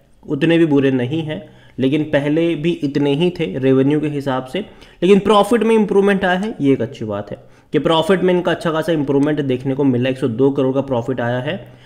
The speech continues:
जो पिछले साल तक पचास साठ करोड़ के आसपास में सिमटा हुआ था।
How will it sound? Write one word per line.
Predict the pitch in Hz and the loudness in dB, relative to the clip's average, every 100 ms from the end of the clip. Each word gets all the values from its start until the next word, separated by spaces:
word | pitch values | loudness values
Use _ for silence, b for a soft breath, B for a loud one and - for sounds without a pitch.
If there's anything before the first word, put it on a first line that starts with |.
| B - | B -6
जो | |
पिछले | 139 139 151 | -2 -2 -2
साल | 151 139 135 | 0 0 0
तक | 160 - | -2 -4
पचास | 127 131 139 | -4 -2 -4
साठ | 139 123 127 | -4 -4 -4
करोड़ | 135 127 131 | -4 -4 -4
के | |
आसपास | 127 113 - 113 | -4 -4 -6 -6
में | 147 | -6
सिमटा | 143 113 107 | -6 -6 -4
हुआ | 104 104 98 | -6 -6 -6
था। | 110 117 | -10 -14